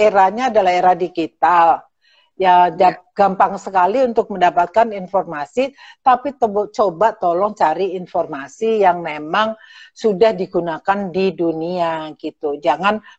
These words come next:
Speaker 1: per negara, karena kalau per negara itu ma-, tergantung dari pemerintahannya siapa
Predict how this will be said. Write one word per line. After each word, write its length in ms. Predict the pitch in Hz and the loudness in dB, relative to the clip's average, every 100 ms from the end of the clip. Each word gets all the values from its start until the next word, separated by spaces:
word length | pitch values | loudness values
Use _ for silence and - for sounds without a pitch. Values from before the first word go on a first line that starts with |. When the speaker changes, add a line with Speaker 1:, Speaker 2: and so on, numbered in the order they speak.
| _ | _
Speaker 1:
per 240 | 233 208 | 0 0
negara, 640 | 196 202 175 202 208 190 170 | -2 -2 2 4 6 4 4
karena 320 | - 170 220 | 0 0 0
kalau 240 | 226 214 | 0 0
per 100 | - | 0
negara 380 | 208 185 180 175 | -4 -2 2 2
itu 380 | 170 165 269 285 _ - _ | 0 -2 -4 -4 _ -20 _
ma-, 180 | - 196 - | -4 -4 0
tergantung 640 | 220 180 190 170 190 254 | 0 2 2 2 0 2
dari 240 | 190 180 208 | 4 4 4
pemerintahannya 800 | 202 180 175 160 156 156 170 208 | 0 0 -2 0 -2 -4 -8 -6
siapa 800 | - 180 220 220 196 180 185 | 0 0 0 2 2 2 -2